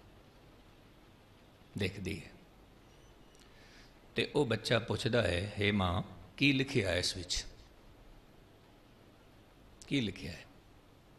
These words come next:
ਮਾਂ ਕਹਿੰਦੀ ਹੈ ਬੱਚੇ ਨੂੰ, "ਇਸ ਵਿੱਚ ਲਿਖਿਆ ਹੈ ਕਿ ਤੇਰਾ ਜੋ ਬੱਚਾ ਹੈ ਉਹ ਬਹੁਤ ਹੀ ਹੁਸ਼ਿਆਰ ਹੈ।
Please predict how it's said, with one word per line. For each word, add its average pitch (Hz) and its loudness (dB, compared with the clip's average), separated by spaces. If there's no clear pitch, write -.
ਮਾਂ 98 2
ਕਹਿੰਦੀ 110 2
ਹੈ 98 0
ਬੱਚੇ 104 0
ਨੂੰ, 95 0
"ਇਸ 151 0
ਵਿੱਚ 156 -6
ਲਿਖਿਆ 101 0
ਹੈ 87 -2
ਕਿ 113 2
ਤੇਰਾ 117 0
ਜੋ 180 4
ਬੱਚਾ 131 6
ਹੈ 85 0
ਉਹ 98 2
ਬਹੁਤ 92 0
ਹੀ 113 0
ਹੁਸ਼ਿਆਰ 82 0
ਹੈ। - -10